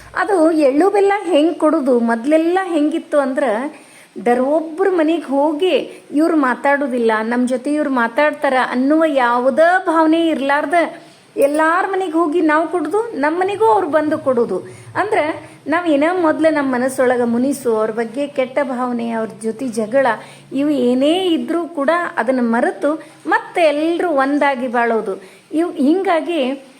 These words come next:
ಇವು ಬನ್ನಿ ಹಬ್ಬ ಅನ್ರಿ, ಬನ್ನಿ ಕೊಡ್ತೀವಿ.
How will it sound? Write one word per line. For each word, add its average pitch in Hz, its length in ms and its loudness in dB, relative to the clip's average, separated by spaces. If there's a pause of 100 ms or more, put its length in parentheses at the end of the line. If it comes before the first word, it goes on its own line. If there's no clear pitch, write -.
ಇವು 226 440 -2 (280)
ಬನ್ನಿ 262 340 2
ಹಬ್ಬ 269 380 -2
ಅನ್ರಿ, 202 280 -4
ಬನ್ನಿ 240 260 -2
ಕೊಡ್ತೀವಿ. 190 520 -6